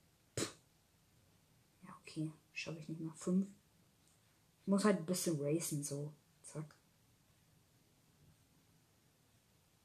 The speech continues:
Sieben sind drin. Da vorne sind nicht mehr so viele. Geil. Dreizehn. Ja, nee, das schaffe ich nicht mehr. Junge, ich bin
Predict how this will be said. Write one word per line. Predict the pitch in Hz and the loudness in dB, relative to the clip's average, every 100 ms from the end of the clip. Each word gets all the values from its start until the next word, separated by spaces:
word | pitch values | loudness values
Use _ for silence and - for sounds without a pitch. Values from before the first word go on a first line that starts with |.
| _ _ _ _ _ _ _ - _ _ _ _ _ _ _ _ _ - - | _ _ _ _ _ _ _ -20 _ _ _ _ _ _ _ _ _ -12 -10
Sieben | - 165 165 | -2 0 4
sind | 185 220 220 | 6 8 8
drin. | 247 269 311 - _ _ _ _ _ _ _ _ _ _ _ _ _ _ _ _ - - | 6 6 4 -4 _ _ _ _ _ _ _ _ _ _ _ _ _ _ _ _ -20 -8
Da | 180 | -6
vorne | - 202 190 | 2 4 6
sind | 220 269 | 6 6
nicht | 208 | 6
mehr | 190 | 4
so | 185 | 4
viele. | - - 196 202 196 - _ _ - | -2 0 2 4 2 -4 _ _ -2
Geil. | 175 175 175 180 - _ _ _ _ _ - _ _ _ _ _ - | 2 4 4 0 -8 _ _ _ _ _ -20 _ _ _ _ _ -2
Dreizehn. | 190 185 185 - 262 277 302 320 - _ _ _ _ | 4 4 6 8 10 10 8 4 -4 _ _ _ _
Ja, | 214 208 208 226 233 233 | 0 4 6 8 8 10
nee, | 190 170 170 | 8 6 2
das | 165 | -2
schaffe | 165 151 | -4 -2
ich | |
nicht | 151 151 | 0 0
mehr. | 156 - _ - - - - - | -2 -4 _ -20 -20 -20 -20 4
Junge, | 277 392 | 8 10
ich | 427 | 10
bin | 440 | 12